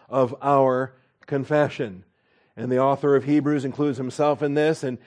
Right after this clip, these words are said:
includes his readers in this, that it, we call this the body of Christ, the church age. We call this the royal family of God.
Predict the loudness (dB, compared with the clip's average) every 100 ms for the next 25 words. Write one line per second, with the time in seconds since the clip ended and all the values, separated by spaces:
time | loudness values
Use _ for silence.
0 | -18 -12 -4 0 0 0 -4 0 0 2
1 | 0 -2 -2 0 -2 0 0 2 2 0
2 | -2 0 0 2 0 0 -2 0 0 -2
3 | -2 0 0 0 -6 _ -20 _ -6 -4
4 | -2 -2 -2 0 0 -2 -4 -8 0 0
5 | 2 0 0 2 2 2 -2 -6 -4 -4
6 | -2 0 2 0